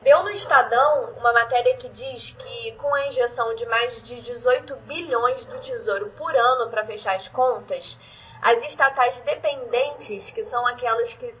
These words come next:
incapazes de gerar receita pra bancar suas próprias despesas, pagam um salário médio mensal que ultrapassa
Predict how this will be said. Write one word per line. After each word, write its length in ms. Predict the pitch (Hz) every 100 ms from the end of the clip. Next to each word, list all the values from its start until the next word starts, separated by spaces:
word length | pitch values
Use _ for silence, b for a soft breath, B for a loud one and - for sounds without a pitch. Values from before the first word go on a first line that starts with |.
| -
incapazes 840 | 277 359 302 - 240 269 214 208
de 120 | 220 214
gerar 240 | 214 202
receita 720 | 214 202 - 233 - 247 - - -
pra 140 | 208
bancar 400 | 208 214 208 214 220
suas 160 | 226
próprias 400 | - 202 294 415
despesas, 760 | 403 - - 494 480 554 539 - - - - _
pagam 320 | - 277 311 320
um 40 |
salário 600 | - 294 285 262 294 330 339 269
médio 320 | 262 262 277
mensal 680 | 262 262 - 262 220 254 302 -
que 120 | 339
ultrapassa 800 | 349 381 320 - 554 571 -